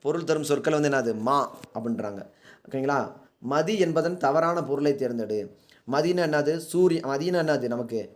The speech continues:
மதினா வந்து பார்த்தோம்னா சந்திரன். மதினா என்னது? சந்திரன். அதுக்கு எதிரான, அ, தவறான பொருள் அப்படின்னா மதினா என்னது? மதினா சந்திரன் சொல்லுவோம். தவறான பொருள்னா என்னது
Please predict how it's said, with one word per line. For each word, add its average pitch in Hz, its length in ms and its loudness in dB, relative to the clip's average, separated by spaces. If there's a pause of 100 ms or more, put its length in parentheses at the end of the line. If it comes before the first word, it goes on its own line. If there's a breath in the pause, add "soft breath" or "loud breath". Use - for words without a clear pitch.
மதினா 160 360 2
வந்து 151 200 2
பார்த்தோம்னா 139 440 -2 (240 loud breath)
சந்திரன். 151 560 -2 (340)
மதினா 156 240 0
என்னது? 156 320 2
சந்திரன். 143 600 -2 (220 loud breath)
அதுக்கு 147 300 0
எதிரான, 196 460 2
அ, 147 40 0
தவறான 175 440 0
பொருள் 147 320 -2 (520)
அப்படின்னா 147 440 -2
மதினா 156 260 -2
என்னது? 151 240 0
மதினா 151 280 0
சந்திரன் 147 360 -2
சொல்லுவோம். 127 380 -4 (280 loud breath)
தவறான 175 340 2
பொருள்னா 156 380 0
என்னது 147 160 0